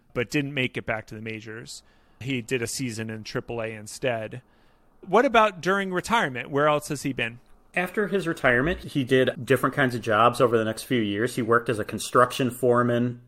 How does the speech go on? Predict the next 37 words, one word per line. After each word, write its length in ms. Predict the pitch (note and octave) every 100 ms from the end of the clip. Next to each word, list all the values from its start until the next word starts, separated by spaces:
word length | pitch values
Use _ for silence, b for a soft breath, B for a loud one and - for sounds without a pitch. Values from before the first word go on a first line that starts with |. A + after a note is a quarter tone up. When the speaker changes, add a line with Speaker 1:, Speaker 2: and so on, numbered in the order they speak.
| -
Speaker 2:
and 160 | B2 A2+
a 60 |
ranch 400 | G#2 B2 D#3+ -
manager 580 | A2 F2 E2 - D#2+ D#2
back 220 | - F2+
in 100 | G2+
Texas. 520 | F2 G#2 - - - - b b b
He 520 | - E3 D3+ C#3+ - - _ _ _ -
took 260 | - F#3
some 200 | - D3+
time 320 | - D3+ C#3+
off 200 | C3+ C3+
from 160 | - B2+
baseball, 440 | G#2+ G#2 - A2+
but 140 | A2+ A#2
then 140 | A2+
returned 520 | G#2+ - - B2+ B2
in 120 | A2+ G#2+
two 200 | - B2+
thousand 460 | C3 A#2 A#2+ A#2
one 320 | F#2+ F#2 A2+ A#2+ b b b
and 120 | B2+
has 160 | B2 A#2
worked 260 | C3 C3 C3+
as 100 | G#2+
a 60 |
pitching 340 | - C#3+ B2+ A2
coach 320 | A#2+ G#2+ -
in 120 | G2
various 460 | G2+ G#2+ A2 G#2 -
levels 480 | G#2 G2 G2 G2+ -
of 240 | G#2+ F#2
the 100 | A2
Rangers 580 | G2+ G#2+ A2 G#2 G2+ F#2+
and 320 | - G2 G2
Royals 380 | G#2+ G#2+ G2+ G2
organization. 800 | G#2 F#2+ F#2 F2+ F#2 - F2+